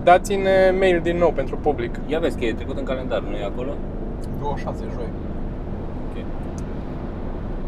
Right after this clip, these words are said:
Speaker 1: Trimiteți mail la podcast arond ceva mărunt punct ro cu titlul public.
Speaker 2: Și
Speaker 1: Și, sau public Una Scurtă.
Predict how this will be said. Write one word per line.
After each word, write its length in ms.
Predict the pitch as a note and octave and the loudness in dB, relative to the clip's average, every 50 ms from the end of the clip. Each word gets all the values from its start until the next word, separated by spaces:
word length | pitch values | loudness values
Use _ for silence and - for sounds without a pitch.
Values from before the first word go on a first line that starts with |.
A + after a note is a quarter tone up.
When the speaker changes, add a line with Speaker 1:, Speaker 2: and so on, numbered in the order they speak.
| - - | -4 -2
Speaker 1:
Trimiteți 420 | - E3+ E3+ F3+ G3 G3+ F3 - F#3 | 0 0 2 2 2 2 2 2 4
mail 340 | F#3 F#3+ G3 G3 F#3+ F#3 E3+ E3 | 4 6 6 6 4 2 0 4
la 240 | E3+ E3 E3 D#3+ D#3 - | 8 8 10 8 8 8
podcast 520 | - F#3 F3+ - - - F3+ F3 D#3 - | 6 4 4 6 6 6 6 6 6 6
arond 220 | E3 D#3+ F3 E3+ E3+ | 6 6 6 4 0
ceva 200 | - E3 E3 E3+ | 2 4 6 6
mărunt 280 | D#3+ E3 E3 E3 D#3+ - | 6 6 4 2 2 0
punct 180 | E3 D#3 D3+ | -2 0 2
ro 120 | D3+ E3 D#3+ | 4 4 4
cu 120 | - D3+ | 2 0
titlul 540 | C#3+ - D3+ C#3+ - D3 D3+ D3+ D3 C#3+ C3+ B2+ - | -2 -2 -2 -2 -2 0 0 2 2 2 0 0 0
public. 420 | D#3 D3+ - D#3+ F#3 G#3+ - - - - - - - - - - - - - - - - - - - - - - - - - - - - - - - - - - - - - - - - - - - - - - - - - - - - - - - - - - | 0 2 4 4 4 4 2 0 -4 -4 -4 -4 -4 -6 -6 -6 -6 -6 -6 -6 -6 -6 -6 -6 -4 -4 -4 -4 -4 -6 -6 -6 -6 -6 -6 -6 -6 -6 -6 -4 -4 -4 -4 -4 -4 -4 -4 -6 -6 -6 -6 -6 -6 -6 -4 -4 -4 -4 -4 -6 -6 -6 -6 -6
Speaker 2:
Și 100 | - - - - | -4 -4 -2 -2
Speaker 1:
Și, 420 | D4 - F3+ F3 E3+ E3+ E3+ E3 E3+ | 0 0 0 0 0 -2 -2 -2 -2
sau 200 | D#3+ - F3 E3 | 4 6 6 6
public 360 | - - F#3 D#3 D#3+ D#3+ - | 6 6 4 4 4 2 2
Una 160 | E3+ E3 D#3 | 4 4 4
Scurtă. 520 | D3+ - - - D3+ B2+ - - D3+ F#3+ | 4 2 0 -2 -2 0 2 4 4 4